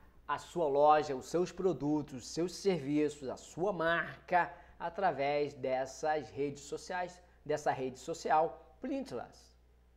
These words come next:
Pegou a onda aí? <clears throat> Rabisquei tudo aqui, né?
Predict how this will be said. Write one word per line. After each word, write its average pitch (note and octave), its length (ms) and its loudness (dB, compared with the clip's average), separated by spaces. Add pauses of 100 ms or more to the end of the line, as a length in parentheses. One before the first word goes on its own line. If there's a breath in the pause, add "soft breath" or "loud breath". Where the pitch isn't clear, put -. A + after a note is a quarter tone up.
(1900)
Pegou A3+ 320 6
a G#3 80 6
onda G3 260 -2
aí? G#3+ 320 -4 (500)
<clears throat> E3 280 0 (1400 loud breath)
Rabisquei D3 560 -8
tudo E3 300 -6
aqui, D3 240 -8
né? D#3 120 -8